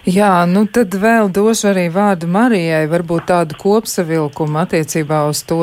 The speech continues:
cilvēka, em, nu, iespēju, varbūt, eh, kas tieši tas būs, psihoterapija vai tas varētu būt grāmatlasīšana vai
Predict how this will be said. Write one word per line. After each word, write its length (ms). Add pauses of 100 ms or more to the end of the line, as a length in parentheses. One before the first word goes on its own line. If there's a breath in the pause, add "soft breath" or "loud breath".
cilvēka, 800 (380 loud breath)
em, 200 (300)
nu, 160
iespēju, 720
varbūt, 480
eh, 140
kas 240
tieši 340
tas 140
būs, 320
psihoterapija 960
vai 300
tas 240
varētu 320
būt 240
grāmatlasīšana 1040
vai 160